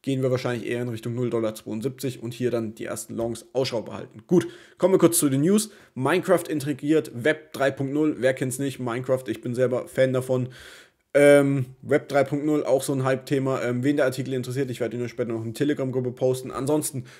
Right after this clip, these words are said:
wünsche ich euch auf jeden Fall einen schönen guten Morgen, einen schönen Start in den Tag auf jeden Fall. Abonniert den Kanal, lasst dem Video auf jeden Fall ein Like da. Wir hören uns dann, ähm, spätestens morgen wieder. Ansonsten kommt in die Telegram-Gruppe, Link ist wie immer unten in der Videobeschreibung.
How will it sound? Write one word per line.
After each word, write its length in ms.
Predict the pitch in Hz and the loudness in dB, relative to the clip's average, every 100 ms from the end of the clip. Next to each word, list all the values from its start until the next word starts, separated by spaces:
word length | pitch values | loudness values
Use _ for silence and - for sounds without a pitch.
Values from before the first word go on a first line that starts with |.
| - | -2
wünsche 220 | 156 165 | 0 0
ich 80 | 143 | 0
euch 120 | 139 | 2
auf 120 | 143 | 0
jeden 160 | 151 135 | -2 -2
Fall 320 | 135 131 127 - | -4 -4 -6 -10
einen 100 | 123 | -6
schönen 560 | 151 151 147 143 - _ _ 156 | 0 2 2 -2 -8 _ _ -2
guten 140 | 156 | 0
Morgen, 480 | 139 139 139 139 131 | 2 0 0 -4 -6
einen 120 | 127 | -8
schönen 280 | - 135 151 | -2 0 0
Start 380 | 135 - 131 139 | 0 2 2 2
in 160 | 127 | -4
den 100 | 127 | -4
Tag 260 | 123 127 127 | -2 -2 -2
auf 140 | 127 | -2
jeden 160 | 131 127 | -4 -4
Fall. 160 | 123 - | -2 -2
Abonniert 380 | 131 135 131 | -2 -2 -4
den 80 | 127 | -4
Kanal, 320 | 131 123 120 | -6 -6 -4
lasst 180 | 120 120 | -4 -6
dem 120 | 123 | -8
Video 180 | 117 117 | -6 -6
auf 80 | 113 | -6
jeden 120 | 120 | -8
Fall 120 | 117 | -6
ein 80 | 117 | -4
Like 240 | 117 120 123 | -4 -4 -4
da. 140 | 120 - - - | -6 -8 -20 -8
Wir 200 | 135 151 | 2 4
hören 160 | 147 143 | 4 0
uns 180 | 135 | -4
dann, 320 | - 135 131 131 | -2 -2 -2 -2
ähm, 300 | 117 117 113 | -2 -4 -6
spätestens 460 | - 147 147 139 131 | -2 0 0 -8 -8
morgen 220 | 135 131 | -6 -4
wieder. 160 | 120 | -6
Ansonsten 360 | 101 131 127 127 | -6 -6 -8 -8
kommt 200 | 131 131 | -8 -8
in 60 | 135 | -8
die 60 | |
Telegram-Gruppe, 640 | 127 131 127 127 117 113 | -6 -6 -6 -8 -8 -8
Link 180 | 120 117 | -8 -8
ist 120 | 120 | -8
wie 60 | 127 | -8
immer 120 | 117 | -8
unten 140 | 113 113 | -8 -8
in 60 | |
der 100 | 110 | -8
Videobeschreibung. 640 | 127 131 120 120 113 120 | -6 -8 -6 -4 -4 -6